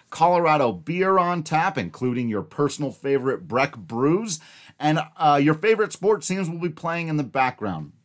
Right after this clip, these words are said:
<laughs> especially if you don't have, if you're not getting them on T V right now.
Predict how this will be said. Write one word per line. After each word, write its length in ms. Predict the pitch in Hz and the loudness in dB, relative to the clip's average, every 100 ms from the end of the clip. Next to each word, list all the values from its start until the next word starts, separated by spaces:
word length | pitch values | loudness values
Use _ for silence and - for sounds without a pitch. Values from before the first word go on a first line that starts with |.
| _ _ | _ _
<laughs> 280 | _ _ | _ _
especially 680 | 156 - - 170 117 185 180 | -6 -4 -2 -2 -2 0 0
if 80 | 156 | 0
you 80 | 151 | 0
don't 220 | 151 160 | 2 2
have, 400 | 160 170 143 127 190 190 190 | 2 4 4 0 -8 -8 -10
if 100 | 160 | -4
you're 100 | 175 | 0
not 200 | 165 165 | 2 2
getting 160 | 170 165 | 0 2
them 120 | 151 | 4
on 200 | 147 147 | 4 4
T 200 | - 151 | 0 0
V 200 | 127 127 | 0 -2
right 280 | 107 95 95 | -2 -4 -6
now. 300 | 92 80 | -12 -12